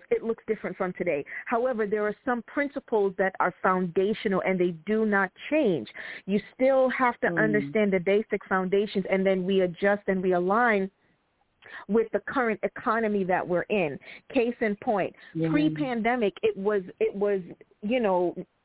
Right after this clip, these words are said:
Speaker 1: unheard of that an entire workforce worked from home.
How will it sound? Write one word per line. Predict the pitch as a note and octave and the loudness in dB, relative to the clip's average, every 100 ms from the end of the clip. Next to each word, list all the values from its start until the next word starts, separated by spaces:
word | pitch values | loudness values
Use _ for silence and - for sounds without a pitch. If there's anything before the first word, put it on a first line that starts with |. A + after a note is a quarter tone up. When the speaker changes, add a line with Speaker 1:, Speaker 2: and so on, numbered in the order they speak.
| _ - | _ -2
Speaker 1:
unheard | A3 F#3+ A3 C4+ | 0 0 0 2
of | B3+ G3 | 2 0
that | F3+ F#3 | 0 0
an | G3+ | 2
entire | F#3+ F#3 - C4 B3+ B3 G#3+ | 0 0 -4 0 2 2 2
workforce | F#3 A3 A3+ - G3 F#3+ | 2 0 -2 0 0 0
worked | F3+ G#3 G3+ - | 0 0 0 -2
from | F#3+ | 0
home. | F#3+ G#3+ A3+ D#3 | 2 2 2 0